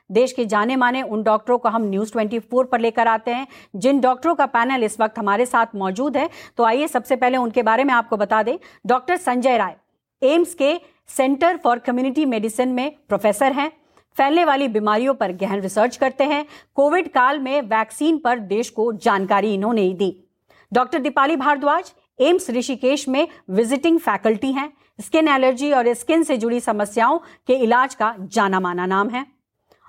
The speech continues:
और डॉक्टर परमेश्वर अरोड़ा आयुर्वेदाचार्य, बीस सालों का अनुभव है, लोगों को लाइफस्टाइल की कोचिंग देते हैं,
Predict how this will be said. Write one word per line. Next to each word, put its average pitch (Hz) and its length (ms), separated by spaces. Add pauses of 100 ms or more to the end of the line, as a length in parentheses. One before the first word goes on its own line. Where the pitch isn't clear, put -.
(140)
और 262 180
डॉक्टर 285 340
परमेश्वर 262 580
अरोड़ा 220 520 (640)
आयुर्वेदाचार्य, 240 840
बीस 220 320
सालों 214 240
का 220 100
अनुभव 196 440
है, 294 200 (260)
लोगों 247 300
को 262 220
लाइफस्टाइल 247 800
की 220 80
कोचिंग 220 440
देते 254 220
हैं, 277 220